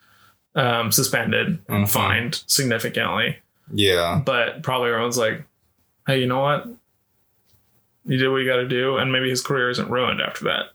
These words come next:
Speaker 1: Maybe he, like, goes to play for, I don't know, uh,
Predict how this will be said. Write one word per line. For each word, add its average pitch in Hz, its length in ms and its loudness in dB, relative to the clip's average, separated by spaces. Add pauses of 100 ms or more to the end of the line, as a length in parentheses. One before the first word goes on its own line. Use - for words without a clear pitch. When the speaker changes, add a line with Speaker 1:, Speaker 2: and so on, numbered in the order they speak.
Speaker 1:
Maybe 123 200 0
he, 127 240 0
like, 107 340 0 (460)
goes 117 380 2
to 110 340 0 (120)
play 117 220 0
for, 107 420 -2 (1080)
I 127 80 2
don't 107 160 2
know, 120 340 -2 (240)
uh, 117 440 0